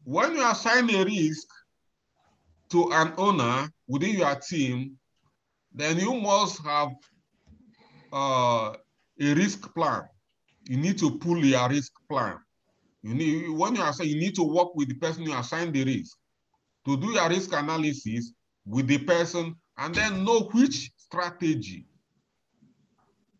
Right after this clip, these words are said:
the owner of the risk at this point need to use to resolve the risk. When you assign the risk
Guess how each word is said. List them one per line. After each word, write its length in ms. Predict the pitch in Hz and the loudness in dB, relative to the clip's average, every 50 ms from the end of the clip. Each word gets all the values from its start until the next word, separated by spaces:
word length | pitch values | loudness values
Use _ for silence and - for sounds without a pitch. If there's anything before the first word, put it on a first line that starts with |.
| _ _ _ _ _ _ _ _ _ - - | _ _ _ _ _ _ _ _ _ -8 -6
the 140 | 127 151 147 | -4 -2 0
owner 200 | 170 180 185 185 180 175 160 | 2 2 2 2 2 2 4
of 160 | 139 123 117 | 2 2 2
the 140 | 131 131 135 | 0 0 2
risk 260 | 156 160 156 - - - _ _ | 2 2 0 0 -4 -12 _ _
at 140 | 110 120 123 | -8 -6 -4
this 140 | 147 151 - | -6 -6 -4
point 240 | 147 160 143 131 127 | -4 -2 -2 0 0
need 300 | 131 170 202 208 202 - | 2 2 2 2 2 2
to 140 | 170 143 135 | 2 2 2
use 540 | 135 143 160 156 123 101 - - - - _ _ _ _ _ _ - | 2 2 0 0 -2 -2 -4 -10 -16 -20 _ _ _ _ _ _ -4
to 100 | 123 127 | -2 0
resolve 640 | 127 127 120 117 143 151 151 147 147 147 147 143 - - _ _ - | 0 0 0 0 2 4 4 6 4 4 2 -2 -8 -16 _ _ -10
the 140 | 95 107 107 | -6 -4 -2
risk. 320 | 113 117 101 82 - - | -2 -2 -4 -6 -6 -6
When 180 | 143 196 247 262 | -6 -4 -4 -4
you 60 | 208 | -4
assign 400 | 175 160 - - 175 185 185 175 | -4 -4 -4 -4 -4 -4 -4 -2
the 120 | 143 123 120 | -4 -2 -2
risk 300 | 120 131 139 135 - | 0 -2 -2 -4 -6